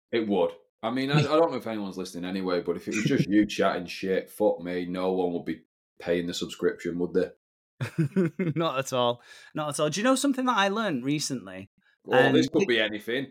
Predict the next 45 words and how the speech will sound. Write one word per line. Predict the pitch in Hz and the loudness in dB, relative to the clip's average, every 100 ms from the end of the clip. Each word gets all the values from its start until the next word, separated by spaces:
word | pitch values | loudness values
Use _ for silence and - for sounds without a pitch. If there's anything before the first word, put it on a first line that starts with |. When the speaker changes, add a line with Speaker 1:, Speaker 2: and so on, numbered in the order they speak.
| _ | _
Speaker 1:
This | 139 143 | -6 -4
could | - 107 | -2 0
be | 120 | 0
the | 107 | 0
sky | - - 110 107 | -2 0 2 2
is | 107 101 | 0 -2
blue. | - 107 101 113 131 _ - | -4 0 2 2 0 _ -2
Go | 127 - | 2 4
on. | 131 - - _ - | 2 0 -8 _ -6
Speaker 2:
<laughs> | - - 196 - 302 269 233 156 | -6 -4 -8 -8 -12 -10 -10 -8
So, | - 226 220 185 _ - - | -2 0 0 -2 _ -12 -4
our | 208 202 | -2 0
friends | 233 214 175 | 0 0 -2
at | 160 | -2
Coastal | 185 175 - 139 | 2 2 2 -2
News, | 156 110 113 - | -2 -2 -4 -4
or | 123 123 | -4 -4
should | 139 | -2
we | 127 | 0
say | |
Speaker 1:
Friends. | - 113 117 | 2 0 0
Speaker 2:
rivals, | 143 143 151 120 120 117 143 139 - _ _ - | 0 2 2 2 2 0 -2 -4 -6 _ _ -14
Speaker 1:
Mm. | 101 | -2
Speaker 2:
we'll | 127 | 2
Speaker 1:
There | 123 | 2
you | |
Speaker 2:
talk | 127 | 2
Speaker 1:
go. | 107 101 110 95 | 0 -2 -4 -4
Yeah. | 113 120 135 | -2 0 -2
Speaker 2:
There | 127 127 | -4 -8
we | 127 | -8
go. | 117 107 135 | -10 -12 -6
We'll | 180 | -4
talk | 226 214 | -2 -2
about | 185 165 | 0 0
that. | 143 139 | 0 -2
We'll, | 196 185 | -2 -2
we'll | 214 | -4
talk | 208 220 202 | -2 -2 -2
about | 147 123 | -2 0
that | 123 | -2
in | 120 | -4
a | 113 | -4
moment. | 120 110 95 98 _ _ - | -4 -6 -10 -16 _ _ -2
Speaker 1:
Yeah. | 190 | 2